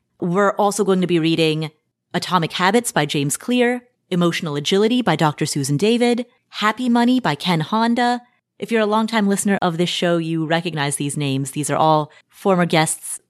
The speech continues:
on the Afford Anything podcast, and we are now launching this book club where we're gonna come together as a community, me included, and read and discuss these books. So here's how you sign up. There are two different ways that you can sign up, and it's kinda confusing, so I'll, let me walk you through this.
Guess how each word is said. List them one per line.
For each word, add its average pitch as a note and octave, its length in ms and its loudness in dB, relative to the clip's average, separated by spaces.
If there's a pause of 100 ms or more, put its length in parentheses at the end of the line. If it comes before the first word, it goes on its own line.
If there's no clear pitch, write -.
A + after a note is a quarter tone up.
(260)
on F3 200 4
the E3 80 2
Afford E3 220 0
Anything D3+ 280 -4
podcast, F3 680 0
and D3 300 -6
we D#3 180 -6
are D#3 100 -2
now D3+ 480 -2 (540)
launching G3 420 0
this F3+ 140 -2
book - 180 0
club G#3 260 -2
where F3 240 2
we're F3 160 0
gonna F3+ 280 0
come G3 240 -2
together F#3+ 280 2
as F#3 100 0
a F#3 40 -6
community, G3+ 560 0 (280)
me G#3+ 180 2
included, A3+ 600 2 (180)
and F#3 540 2 (240)
read G#3 280 0
and A3 80 4
discuss A3 340 0
these B3 180 -2
books. - 440 -2 (300)
So A3 300 0 (220)
here's F4+ 340 -2
how E4 120 -2
you C#4+ 160 2
sign A#3+ 200 0
up. D3+ 140 -2
There G#3 100 2
are G3+ 40 2
two E4+ 240 -2
different F4+ 240 -2
ways B3 160 2
that A3+ 60 -2
you G#3 80 -2
can G#3 120 2
sign F#3+ 220 0
up, E3+ 180 2
and F3 100 0
it's - 120 -4
kinda A3 280 -2
confusing, C#3 600 -2
so D3 380 0
I'll, - 180 -2
let E3+ 180 0
me F3 100 2
walk D3+ 200 2
you D3 60 -2
through B2+ 180 -4
this. - 280 -8